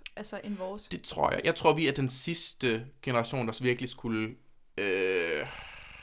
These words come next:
Speaker 2: kæmpe for at, øh, bare eksistere, hvor I nu har, I har medierne til nemmere at kunne
Speaker 1: Mm.
Speaker 2: kaste de budskaber ud,
Speaker 1: Mm.
Speaker 2: som vi sådan har prøvet at skabe et eller andet
Speaker 1: Ja.
Speaker 2: miljø for,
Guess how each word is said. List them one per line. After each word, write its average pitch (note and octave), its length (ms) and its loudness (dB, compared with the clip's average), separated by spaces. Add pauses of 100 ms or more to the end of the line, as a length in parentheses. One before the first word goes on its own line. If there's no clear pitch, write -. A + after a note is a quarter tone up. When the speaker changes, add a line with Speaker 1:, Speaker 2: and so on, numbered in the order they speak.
(300)
Speaker 2:
kæmpe C3 360 -6
for C3+ 140 0
at, B2 260 -2 (320)
øh, B2+ 100 -8 (680)
bare C3+ 200 2
eksistere, C3+ 560 2
hvor C3 260 4
I C#3+ 80 -2
nu C#3+ 240 0
har, C3+ 260 2
I C3+ 60 -2
har C3+ 120 -4
medierne B2+ 460 -2
til - 140 -12
nemmere B2 260 2
at A#2 120 0
kunne D#3+ 220 -6
Speaker 1:
Mm. G#3 80 -8
Speaker 2:
kaste B2 340 -6
de - 60 -6
budskaber A#2 440 -4
ud, B2 320 -4 (140)
Speaker 1:
Mm. G#3 480 -8
Speaker 2:
som A#2+ 240 -2
vi B2 140 0
sådan A#2+ 220 -6
har A2 80 -4
prøvet A#2+ 580 0
at A#2 60 -4
skabe A2+ 400 -6 (220)
et C#3 160 2
eller - 140 -2
andet A#2+ 360 -2
Speaker 1:
Ja. A3 80 -6 (480)
Speaker 2:
miljø B2 320 2
for, B2 340 0